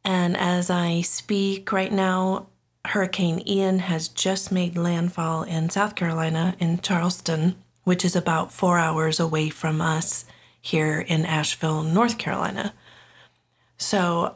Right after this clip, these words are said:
I'm just thinking of everyone that this storm has affected, a massive amount of people and many, many communities.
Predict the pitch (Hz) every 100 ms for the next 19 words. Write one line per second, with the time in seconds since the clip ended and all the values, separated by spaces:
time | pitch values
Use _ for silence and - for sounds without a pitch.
0 | - 175 185 185 - 220 208 214 190 170
1 | - 185 180 180 175 175 170 175 - _
2 | - 190 180 180 170 - - 170 170 170
3 | 175 185 170 165 165 - 208 185 202 165
4 | - 165 165 165 - _ _ _ - 185
5 | 175 175 175 - 175 170 170 165 165 -
6 | - 170 - 160 160 170 175 165 165 -
7 | - - - - _ _ - 196 196 185
8 | 180 170 165 - 175 170 165 160 160 160
9 | 165 -